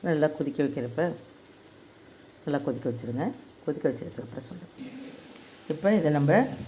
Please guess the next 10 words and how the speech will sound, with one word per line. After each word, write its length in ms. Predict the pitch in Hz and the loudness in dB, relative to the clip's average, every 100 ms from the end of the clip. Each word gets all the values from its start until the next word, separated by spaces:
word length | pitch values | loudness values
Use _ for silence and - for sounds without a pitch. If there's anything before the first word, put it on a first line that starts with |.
| 143 | 2
ஆற 120 | 151 143 | 4 4
வச்சாச்சு. 360 | 127 135 - 254 247 | 4 2 0 2 4
இதை 100 | 143 139 | 4 4
வந்து 220 | 139 185 269 - 156 | 4 2 0 0 4
குறை 140 | 147 147 | 6 6
குறைன்னு 280 | 143 185 165 | 4 4 4
அரைச்சி 240 | 151 - 135 | 2 2 0
எடுத்துக்கணும் 400 | - - 180 - - - - - | 0 -4 -4 -6 -14 -16 -16 -2
மிக்சியில் 360 | 156 - 147 123 | 0 4 4 4
போட்டு. 180 | 123 - | -2 -6